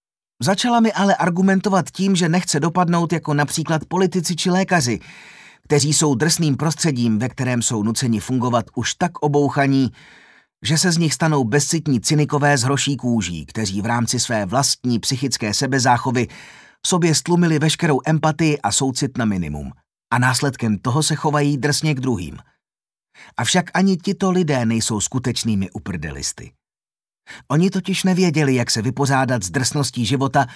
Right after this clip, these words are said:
aby jim emočně neubližovala, a přiklonili se k nešťastnému řešení,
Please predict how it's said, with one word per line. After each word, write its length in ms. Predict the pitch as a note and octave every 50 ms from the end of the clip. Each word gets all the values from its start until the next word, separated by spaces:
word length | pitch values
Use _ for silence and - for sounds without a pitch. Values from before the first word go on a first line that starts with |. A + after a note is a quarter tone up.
| - - - - - - _ _ _
aby 180 | - C#3 A2+ D#3
jim 160 | D3 C#3+ C3+ C3+ -
emočně 420 | D3 D3 D3 D3+ - - D#3+ D#3
neubližovala, 720 | D#3 E3 - D#3+ C3+ A#2 A2 G2+ F#2 G#2+ G2 G2 F#2+ F#2 F2 - -
a 160 | A2 A2+ A2
přiklonili 640 | - - - G3 - - F#3+ G3 F#3+ F#3+ F3+ F#3
se 160 | E3+ - E3+
k 100 | C#3+ -
nešťastnému 640 | D3 D#3 D#3 - - E3+ D#3 - - D#3+ D3+ C3 A#2 A2+
řešení, 520 | D3 D3 - - D#3+ D3+ D3+ D3 C#3+ B2+